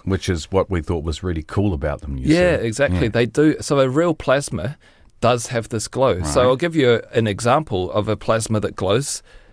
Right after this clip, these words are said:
Speaker 2: Lightning. Lightning is formed by ionizing air. So this lightning bolt, this high potential forms in the cloud, and it wants to get to Earth, and it ionizes this pathway of air. It becomes conductive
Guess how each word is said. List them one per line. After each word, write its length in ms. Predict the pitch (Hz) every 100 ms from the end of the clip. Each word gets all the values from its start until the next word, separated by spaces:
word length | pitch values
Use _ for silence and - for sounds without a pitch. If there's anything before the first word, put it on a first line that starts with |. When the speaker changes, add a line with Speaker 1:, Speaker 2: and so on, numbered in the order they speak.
| -
Speaker 2:
Lightning. 460 | - 170 - 208 196 - _ _ _ - - - - - -
Lightning 560 | 127 170 175 156 143 -
is 320 | 131 117 -
formed 520 | - 127 127 127 - - _ _ 151 -
by 300 | 123 113 110 -
ionizing 640 | 131 143 135 123 113 110 -
air. 420 | 151 123 127 175 - _ _ _ _
So 140 | - 107
this 240 | 107 -
lightning 380 | 131 135 143 127
bolt, 300 | 127 120 98
this 220 | 104 -
high 260 | - 143 135
potential 500 | 127 - 139 - 123
forms 360 | - 127 123
in 80 | 117
the 80 | 110
cloud, 420 | - 120 120 107 - -
and 100 | 110
it 80 | 104
wants 280 | 123 120 -
to 320 | - 113 104 - - - - - -
get 200 | 139 -
to 100 | -
Earth, 380 | 135 156 160 - - - -
and 120 | 120
it 100 | 123 -
ionizes 640 | 127 143 139 131 127 113
this 140 | 110 -
pathway 440 | 123 123 - 113
of 140 | 104 -
air. 220 | 139 139
It 60 | -
becomes 360 | 113 135 117
conductive 800 | - 107 95 - - 190 180 -